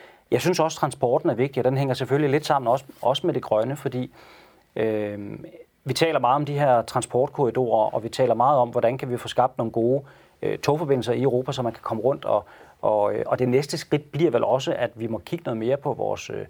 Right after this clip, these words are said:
lufttransport. Hvordan kan vi på en eller anden måde få den gjort mere bæredygtig? Øh, man gør et kæmpe arbejde allerede nu i, i, i Københavns Lufthavn, og er i gang med at se på, hvordan kan man lave nogle drivmidler, som, som er på en anden måde. Det bliver det næste store skridt.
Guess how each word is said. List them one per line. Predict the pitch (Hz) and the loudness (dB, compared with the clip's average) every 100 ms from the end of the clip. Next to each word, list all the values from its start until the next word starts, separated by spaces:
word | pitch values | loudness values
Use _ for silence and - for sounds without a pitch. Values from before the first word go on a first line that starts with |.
| - - _ - | -16 -20 _ -2
lufttransport. | 147 - 170 - 131 135 | 0 0 -4 0 -2 2
Hvordan | 120 123 | 0 0
kan | 147 131 | -2 -4
vi | 117 | -4
på | - | -4
en | - | -2
eller | 151 | 0
anden | 127 | 0
måde | 120 131 139 - - _ | 2 2 0 -8 -20 _
få | - 131 | -2 0
den | 135 135 | 2 2
gjort | 131 113 | 0 2
mere | 123 135 | 2 0
bæredygtig? | 135 - 127 143 135 135 127 | 0 2 2 2 -2 -2 -4
Øh, | 117 107 107 107 107 | -2 -4 -4 -8 -8
man | 123 | -6
gør | 120 123 | 2 0
et | |
kæmpe | - 139 135 | 2 0 2
arbejde | 123 113 | 2 4
allerede | 117 117 113 | 4 2 0
nu | 131 143 | -2 -4
i, | 110 104 104 - - | -6 -8 -12 -20 -14
i, | - | -10
i | 104 101 - - | -10 -12 -16 -12
Københavns | 110 120 120 | 0 0 0
Lufthavn, | 123 139 131 113 | -4 -2 -2 -2
og | 98 - - _ - | -4 -8 -20 _ -2
er | 113 | 2
i | |
gang | 123 123 | 2 2
med | |
at | 120 | -4
se | 147 127 | -6 -4
på, | 131 | -4
hvordan | 117 113 127 | -2 -2 -4
kan | 143 120 | -4 -6
man | 107 | -2
lave | 107 123 | 0 0
nogle | 135 | -2
drivmidler, | 113 127 139 131 104 | -4 -2 -2 -4 -6
som, | - 107 92 - - - | -6 -8 -10 -20 -20 -16
som | 110 107 | -8 -6
er | |
på | 131 147 | -4 -4
en | 110 | -4
anden | 120 | -4
måde. | 127 104 117 127 - - _ _ | -4 -4 -4 -8 -16 -20 _ _
Det | 131 | 0
bliver | 147 | 2
det | 120 110 | 0 -2
næste | 131 - | -4 -4
store | 123 117 120 | -2 0 0
skridt. | - 120 - | -2 -4 -4